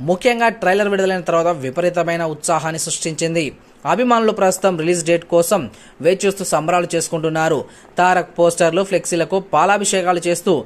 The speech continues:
ఈ పాన్ ఇండియన్ సినిమా విడుదలకు ముందే తమ ఫేవరెట్ స్టార్‌పై తన ప్రేమను ప్రదర్శిస్తున్నారు జూనియర్ ఎన్టీఆర్ అభిమానులు. సోషల్ మీడియాలో పోస్టులు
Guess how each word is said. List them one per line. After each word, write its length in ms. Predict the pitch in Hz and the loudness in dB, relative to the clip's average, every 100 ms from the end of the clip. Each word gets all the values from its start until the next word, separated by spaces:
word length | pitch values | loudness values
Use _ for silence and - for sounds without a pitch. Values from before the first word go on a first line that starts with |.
| - - - | -8 -12 0
ఈ 80 | 202 | 0
పాన్ 460 | - - 208 202 240 | 0 -2 0 2 0
ఇండియన్ 300 | 226 226 202 | 2 0 0
సినిమా 480 | - 202 202 202 185 | -2 -2 0 0 0
విడుదలకు 380 | 175 180 180 | 0 0 0
ముందే 260 | 175 175 175 | -2 -2 0
తమ 240 | 175 160 | -2 -4
ఫేవరెట్ 440 | 151 180 180 185 - | -2 0 0 -2 -2
స్టార్‌పై 420 | 175 170 165 170 143 - - - - - | 0 0 0 -2 -2 -8 -20 -20 -6 0
తన 140 | 208 | 0
ప్రేమను 460 | 202 202 226 233 220 | 2 2 2 0 -2
ప్రదర్శిస్తున్నారు 840 | 190 190 185 - 185 175 170 190 | -2 -4 -6 -4 -2 0 2 0
జూనియర్ 400 | - 156 175 180 | -2 -4 -2 -2
ఎన్టీఆర్ 300 | 165 170 165 147 | 0 0 2 -2
అభిమానులు. 480 | 160 160 160 160 202 - - - - | -2 -2 -2 0 -2 -4 -14 -20 -14
సోషల్ 440 | - 220 247 247 226 | 0 2 4 2 0
మీడియాలో 360 | 202 202 196 | 0 2 2
పోస్టులు 420 | 185 175 190 202 | 0 -2 -2 -4